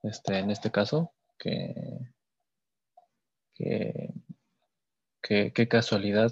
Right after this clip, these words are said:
que nada más, este, la, la novia sea la que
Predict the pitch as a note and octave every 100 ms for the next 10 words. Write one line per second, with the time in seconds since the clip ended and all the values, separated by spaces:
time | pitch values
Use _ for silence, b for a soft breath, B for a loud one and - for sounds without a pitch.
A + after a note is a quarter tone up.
0 | - A2 G#2+ G#2+ A2 A2+ A2+ - F#2 F#2+
1 | F#2+ - - F#2+ G#2+ G#2+ G#2+ A2+ A#2 B2+
2 | D3+ E3+ - - G#2+ G2+ F#2 - G#2+ -
3 | - F2